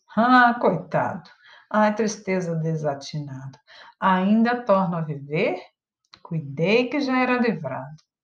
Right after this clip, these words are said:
Hum, que esforço de namorado, que prazer, que hora foi aquela? Que remédio me dais vós? Vivereis prazando a Deus e casai-vos-eis com ela. Hum, é vento isso.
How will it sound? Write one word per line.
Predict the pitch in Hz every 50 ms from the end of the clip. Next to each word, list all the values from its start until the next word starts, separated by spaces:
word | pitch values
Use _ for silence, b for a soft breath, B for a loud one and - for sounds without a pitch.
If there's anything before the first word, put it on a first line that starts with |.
| _ _ _ _ _
Hum, | - 359 359 339 - _ _ _ B B B B B B B _
que | - -
esforço | 165 160 - - - - 175 175 170 - - 175
de | 165 180 180
namorado, | 175 180 180 180 180 180 180 175 160 160 180 208 214 - -
que | - -
prazer, | - - 185 185 175 165 156 - 165 165 185 208 208 - - _ _
que | - 233
hora | 269 349 427 415 -
foi | - - 208 190
aquela? | 185 190 - - 143 127 - - - - _ _ _ _ _ _ _ _ _ _ _ _ _ _ _
Que | - 208 196
remédio | 185 160 196 214 220 202 190 185 180 180 175 190 175
me | 180 175
dais | 160 165 160 160 156 151 -
vós? | - 120 - - - - - _ _ _ _ _ _ b b b b b b b _ _ _ -
Vivereis | 180 180 165 151 160 156 156 151 151 147 147 165 180 190 202 208 208 214 208 - -
prazando | - - 202 202 202 196 190 180 180 180 180 175
a | 175 175
Deus | 165 160 147 135 139 139 - -
e | 151 147
casai-vos-eis | - - 151 - - - - - - - 175 175 196 220 226 226 220 214 226 220 202 - 190 175 180 180 180 - - _ _ - - - -
com | - 196 185 165
ela. | 127 127 135 139 151 - _ _ _ _ _ _ _ _ _ -
Hum, | 214 214 190 160 - - - -
é | 165 170 160
vento | 139 - 151 139 147 156 - - 165
isso. | 151 135 135 156 - - - -